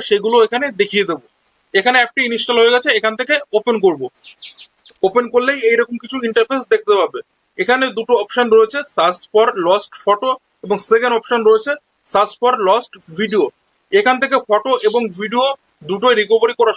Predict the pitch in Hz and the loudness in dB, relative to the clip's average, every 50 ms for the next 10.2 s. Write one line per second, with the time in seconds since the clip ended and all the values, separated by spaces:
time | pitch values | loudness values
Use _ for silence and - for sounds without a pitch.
0 | - 208 196 185 165 143 - - _ _ _ _ - 143 196 220 233 233 269 254 | -2 -2 -2 0 0 -2 -2 -6 _ _ _ _ -2 2 2 2 4 4 2 0
1 | 240 233 240 233 - - 226 240 214 226 220 - 262 240 220 190 185 190 208 226 | 0 0 -2 -6 -4 -4 -4 0 0 0 0 0 -2 -2 0 0 2 2 2 2
2 | 226 - - 240 240 240 - 262 240 - 190 196 202 220 214 - 226 240 254 240 | 2 2 0 0 0 0 -2 -6 -4 0 0 2 2 2 0 0 -4 -8 -8 -6
3 | - 226 220 226 233 - - 285 277 226 233 233 220 202 214 220 214 233 233 254 | -6 -8 -8 -8 -6 -4 -2 0 2 2 2 2 2 0 0 -4 -2 -4 0 0
4 | 247 208 202 190 - 208 214 214 220 - 214 214 208 - 226 226 226 220 220 269 | 0 0 0 0 0 2 2 2 0 2 -2 -2 -2 0 0 0 0 0 0 -4
5 | 277 285 - - - - - - - 160 165 175 170 - 190 208 233 247 208 214 | -4 -4 -6 -16 -20 -18 -10 -2 0 0 0 0 -2 -2 -2 0 0 -2 -4 -4
6 | 254 220 262 233 185 165 196 220 190 262 247 240 233 - 240 208 233 240 226 - | -8 -8 -8 -10 -10 -12 -10 -4 0 0 2 0 0 -2 0 0 0 0 0 -2
7 | 208 208 - - 220 240 254 254 - - - 220 214 240 226 226 - 262 262 254 | -2 -2 2 2 2 2 2 0 -2 -2 -2 -2 0 0 -2 0 0 -4 -4 -2
8 | - - 208 220 220 180 160 190 190 190 - - 262 269 311 339 _ _ _ _ | 0 0 2 2 2 0 0 0 0 0 0 -2 -2 -2 -2 -4 _ _ _ _
9 | _ _ - - 175 170 208 226 240 226 285 330 285 240 220 233 - - 185 170 | _ _ -4 -4 -4 -2 0 -2 0 0 0 -2 0 0 -2 0 2 2 2 2
10 | 156 143 131 | 2 0 -2